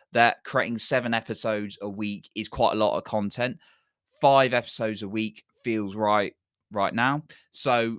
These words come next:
I've got plenty and plenty of episodes. I'm gonna continue to deliver value to you. But just to let you know, as from this coming week,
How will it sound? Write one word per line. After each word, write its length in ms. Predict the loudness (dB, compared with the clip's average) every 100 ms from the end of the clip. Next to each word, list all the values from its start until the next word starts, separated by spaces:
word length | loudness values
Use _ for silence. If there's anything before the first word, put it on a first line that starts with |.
| -8
I've 120 | -8
got 180 | -10 -8
plenty 440 | -4 -4 -4 -4
and 120 | -6
plenty 380 | -4 -4 -4 -8
of 100 | -6
episodes. 460 | -6 -6 -8 -8 -8
I'm 120 | -8
gonna 200 | -10 -8
continue 560 | -8 -8 -6 -4 -4
to 120 | -8 -12
deliver 560 | -10 -8 -4 -4 -6
value 500 | -6 -2 0 -2 -6
to 140 | -8 -8
you. 280 | -6 -6 -10 _ _ _ _ -2
But 160 | -2
just 180 | -2 -6
to 80 | -2
let 140 | -2
you 100 | -2
know, 280 | -2 -2 -4 -8 _ _ _ _ _ _ _ _ _ _
as 180 | 2 2
from 300 | 2 2 2
this 160 | 0
coming 400 | 0 -2 0 -2
week, 500 | -2 -4 -6 -12 -20